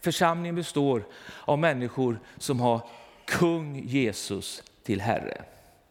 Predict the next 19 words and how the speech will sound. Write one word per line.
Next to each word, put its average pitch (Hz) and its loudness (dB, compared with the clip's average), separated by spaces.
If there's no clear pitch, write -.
Om - -4
du 110 2
med 113 2
ditt 110 -4
hjärta 127 0
tror 123 0
och - -8
med 113 -2
din 113 0
mun 104 0
bekänner 101 -4
Jesus 107 -2
vara 92 0
herre, 104 0
så - -8
ska - -6
du - -6
vara - -4
frälst. - -4